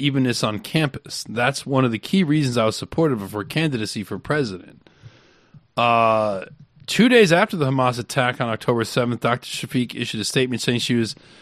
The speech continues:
devastated by the horrific attack on Israel. I'm like, dude, has a single fucking one of these, has a single one of these people put out a fucking statement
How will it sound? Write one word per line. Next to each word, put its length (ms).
devastated 720
by 200
the 120
horrific 320
attack 360
on 120
Israel. 480
I'm 140
like, 200
dude, 220
has 180
a 100
single 380
fucking 420
one 180
of 80
these, 280
has 260
a 60
single 300
one 120
of 80
these 160
people 600
put 180
out 220
a 120
fucking 440
statement 680